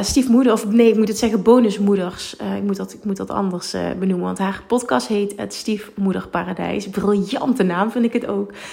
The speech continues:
En zij coacht bonusmoeders en bonusvaders, ehm, zodat een samengestelde gezin wel werkt en ze niet, en daar schrok ik heel erg van,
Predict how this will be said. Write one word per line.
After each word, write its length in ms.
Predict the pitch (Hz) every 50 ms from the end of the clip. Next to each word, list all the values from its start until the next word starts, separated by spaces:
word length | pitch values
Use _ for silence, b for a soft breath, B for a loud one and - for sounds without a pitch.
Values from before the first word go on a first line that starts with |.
| B B B B B B B B _
En 320 | - 202 202 196 196 -
zij 180 | - 208 196 202
coacht 340 | - 233 247 240 247 -
bonusmoeders 920 | - 196 220 240 240 220 - 202 196 233 285 320 285 226 202 - - - 240 -
en 280 | - 214 202 196 196 196
bonusvaders, 1080 | 202 202 196 196 196 202 - - - 202 214 233 240 254 247 220 208 196 - - - -
ehm, 520 | - 226 208 202 196 196 196 196 196 196 196 - - -
zodat 260 | - - 202 202 202
een 200 | 208 196 190 196 -
samengestelde 680 | - - 208 208 214 208 196 - - 202 196 202 202
gezin 440 | 196 196 180 185 196 233 254 233 - 202 190
wel 300 | 175 185 190 190 185 175
werkt 460 | 175 165 160 160 196 - - - -
en 160 | - - 190
ze 100 | 190 196
niet, 300 | 190 185 190 208 220 214
en 60 | - 196
daar 80 | - 190
schrok 260 | - - - 226 196
ik 120 | 196 190 -
heel 160 | 190 185 185
erg 120 | 180 -
van, 300 | - 180 180 190 214 240